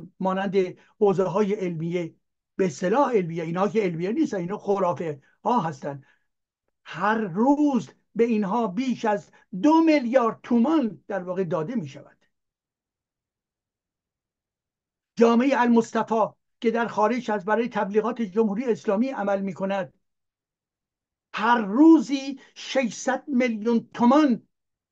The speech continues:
به جیب اینها ریخته می‌شود. حال آنکه بچه‌های ما، کودکان ما، دختران و پسران ایران زمین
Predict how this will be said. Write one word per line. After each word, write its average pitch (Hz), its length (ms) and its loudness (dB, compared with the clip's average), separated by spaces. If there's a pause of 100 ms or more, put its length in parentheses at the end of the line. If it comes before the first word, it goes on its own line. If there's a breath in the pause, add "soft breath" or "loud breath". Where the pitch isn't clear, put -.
(720)
به 208 240 4
جیب 214 280 0
اینها 196 520 0
ریخته 190 360 -4
می‌شود. 180 420 -2 (140 loud breath)
حال 226 240 0
آنکه 196 460 0 (200)
بچه‌های 208 500 -2
ما، 185 180 -4
کودکان 226 640 -2
ما، 170 320 -4 (260)
دختران 247 540 0
و 226 60 2
پسران 247 560 0
ایران 202 360 -4
زمین 196 500 -2